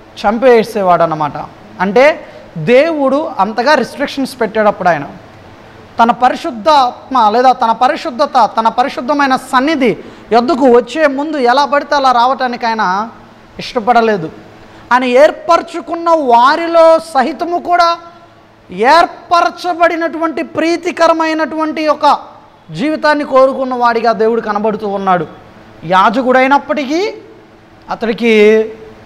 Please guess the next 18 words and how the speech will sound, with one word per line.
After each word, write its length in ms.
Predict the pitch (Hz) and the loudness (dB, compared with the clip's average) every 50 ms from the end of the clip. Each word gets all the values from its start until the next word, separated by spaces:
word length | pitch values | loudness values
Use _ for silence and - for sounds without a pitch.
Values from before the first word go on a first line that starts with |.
| - - - - - - - | -20 -20 -20 -20 -20 -8 -8
ఒక 120 | 180 180 - 196 185 190 190 196 196 196 - - - - - - - - - | -8 -2 0 2 4 4 4 4 4 2 0 -4 -14 -20 -20 -20 -20 -6 -2
తాను 180 | 196 190 196 202 | 0 0 0 0
ధరించే 440 | 170 196 208 220 269 294 - 302 294 | 2 2 2 4 2 0 0 0 2
వస్త్రం 440 | 269 254 254 254 262 277 262 262 | 4 4 2 2 0 -4 -4 -2
కూడా 180 | 247 247 240 233 | 0 2 2 4
ఎలా 220 | 233 220 220 226 | 4 4 4 4
ఉండాలో 380 | 226 220 214 214 220 214 208 214 | 2 2 0 -2 -2 0 -2 -2
ప్రియులరా 720 | - - 202 208 208 208 202 202 190 175 175 180 185 185 196 - - - - - - - - - - | -4 -4 -4 0 0 2 2 4 4 4 4 4 2 0 -2 -8 -20 -20 -20 -20 -20 -20 -20 -18 -14
దేవుడు 680 | 135 135 185 202 214 220 202 196 190 190 190 190 208 202 - - - - - - 196 | -6 -2 0 0 2 2 2 4 4 4 2 2 0 -4 -8 -16 -20 -18 -8 -4 -2
చాలా 140 | 180 185 185 - | -2 -2 -2 -6
చక్కగా 300 | 190 - - 226 220 233 | -12 -8 -6 -2 0 2
instruct 460 | 214 214 - - - 226 190 - - 208 | 0 0 -2 -2 -2 -4 -4 -2 -4 -4
చేశాడనమాట. 640 | 196 190 - 196 180 175 170 175 170 165 156 123 - - - - - - - - - - - - - - - - | -4 -2 -2 -2 -2 0 -2 0 0 0 -2 -2 -6 -12 -14 -20 -20 -20 -20 -20 -20 -20 -20 -20 -20 -6 -2 0
ఆ 40 | |
వస్త్రాలు 500 | 190 202 220 220 - - 311 339 330 320 | 2 2 2 0 -2 -4 0 2 2 4
ఎలా 180 | 302 302 311 320 | 4 2 2 2
ఉండాలి 420 | 320 330 320 320 330 330 339 339 302 | 2 0 0 0 0 0 2 0 -2
అంటే 560 | 277 220 180 175 156 151 156 160 180 190 | -2 -2 -4 -4 -4 -4 -4 -4 -6 -8